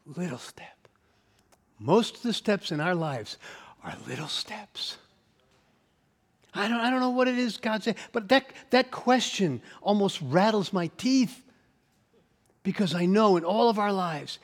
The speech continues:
he's saying, "There's something that you should do, and you know you should do it." Moses would encourage us.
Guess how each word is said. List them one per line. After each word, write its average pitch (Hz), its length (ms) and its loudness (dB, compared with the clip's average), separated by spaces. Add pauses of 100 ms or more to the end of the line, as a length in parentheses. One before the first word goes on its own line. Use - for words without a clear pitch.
(260)
he's 175 200 -2
saying, 175 380 0 (240)
"There's 127 180 -10
something 190 440 -4
that 190 120 -4
you 165 140 -4
should 156 240 -8
do, 120 240 -10 (480)
and 98 180 -12
you 101 160 -10
know 127 200 -2
you 185 180 0
should 139 220 -12
do 117 100 -14
it." - 1700 -20 (460)
Moses 160 380 2
would 165 140 4
encourage 160 480 -2
us. - 380 -12